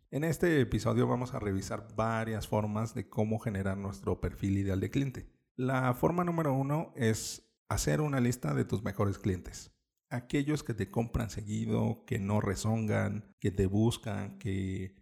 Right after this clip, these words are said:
aprecian tu consejo, que ya ha llegado a ser hasta una relación más personal, más que profesional. Esos son tus mejores clientes. No necesariamente son los que te compran más seguido o los que te compran más cosas.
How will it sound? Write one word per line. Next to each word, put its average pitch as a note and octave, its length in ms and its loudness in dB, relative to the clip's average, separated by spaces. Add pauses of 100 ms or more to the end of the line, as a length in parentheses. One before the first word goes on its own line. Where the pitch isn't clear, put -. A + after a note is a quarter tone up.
(140)
aprecian A#2 540 0
tu - 120 -8
consejo, G#2+ 920 -2
que A#2 200 0
ya A#2 560 -4 (140)
ha A#2+ 140 -2
llegado A#2+ 420 -2
a A2 60 -2
ser A2 280 -2
hasta G#2+ 320 -2
una A2+ 280 -2
relación G2+ 520 -2
más G#2 340 0
personal, F#2 600 -6 (140)
más G2+ 320 -4
que A2+ 140 -2
profesional. F2+ 680 -8 (160)
Esos C#3+ 360 -2
son A2 160 -2
tus G#2+ 160 -4
mejores F#2+ 340 -6
clientes. - 540 -8 (240)
No D#3 220 -2
necesariamente C3 760 0
son A#2 200 -2
los A2 120 -2
que - 220 -4
te - 200 -12
compran G#2 460 -2
más G2+ 280 -2
seguido A#2+ 440 -4
o G2 140 -6
los F#2 180 -6
que - 140 -12
te - 180 -12
compran G2 480 -4
más F#2 240 -4
cosas. - 560 -8